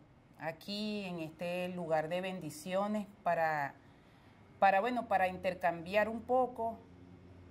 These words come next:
de lo que, lo que es nuestro poder electoral. Y sobre todo en estos momentos, eh,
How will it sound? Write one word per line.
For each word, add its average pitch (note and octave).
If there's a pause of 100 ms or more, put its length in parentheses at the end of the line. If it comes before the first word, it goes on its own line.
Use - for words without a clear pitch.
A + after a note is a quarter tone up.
(120)
de G3+
lo F#3+
que, F3+
lo A3
que G#3
es C4
nuestro G#3
poder E3
electoral. E3+ (1000)
Y F#3+
sobre F3
todo F3
en G#3+
estos G#3+
momentos, A3+ (640)
eh, D#3